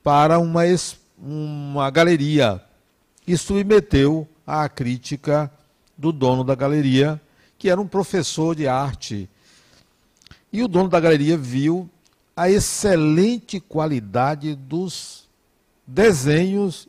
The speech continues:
e quadros de George Washington Carver aos doze anos de idade.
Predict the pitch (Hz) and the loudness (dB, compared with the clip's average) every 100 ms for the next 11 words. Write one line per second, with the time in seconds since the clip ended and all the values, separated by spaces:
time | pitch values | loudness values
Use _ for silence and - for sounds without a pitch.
0 | - 208 208 135 131 135 143 160 180 - | -4 -4 -4 -2 0 0 -2 -4 -6 -8
1 | - _ _ _ - 139 185 151 135 139 | -18 _ _ _ -18 -4 -2 0 2 2
2 | 156 151 143 135 139 - 156 - 127 127 | 2 -2 -4 -4 -4 -8 -14 -6 -2 -2
3 | 135 151 160 - _ _ - 160 131 139 | -4 -6 -10 -14 _ _ -8 -6 -6 -4
4 | 143 120 123 123 131 127 98 - - | -6 -6 -8 -8 -10 -8 -10 -12 -20